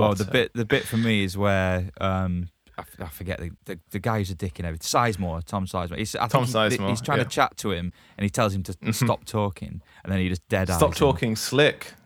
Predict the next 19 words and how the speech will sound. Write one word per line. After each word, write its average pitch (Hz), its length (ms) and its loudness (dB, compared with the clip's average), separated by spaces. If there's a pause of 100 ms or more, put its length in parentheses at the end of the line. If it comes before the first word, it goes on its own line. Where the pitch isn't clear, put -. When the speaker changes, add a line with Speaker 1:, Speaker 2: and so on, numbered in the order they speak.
(120)
Speaker 2:
which - 260 -12
becomes 113 280 2
Speaker 1:
Slick, 117 340 4
Speaker 2:
a, 95 40 -2
Speaker 1:
yeah, 95 280 0
slick 107 360 -2
Speaker 2:
becomes 117 420 0
a 98 80 2
big 92 80 -2
Speaker 1:
becomes 95 220 0
a 90 40 0
Speaker 2:
part 104 160 4
of - 60 0
the 104 60 0
Speaker 1:
thing. 107 60 0
Speaker 2:
movie. 101 440 2
This 110 180 -6
slick - 440 -2
Speaker 1:
Yeah, 82 220 -6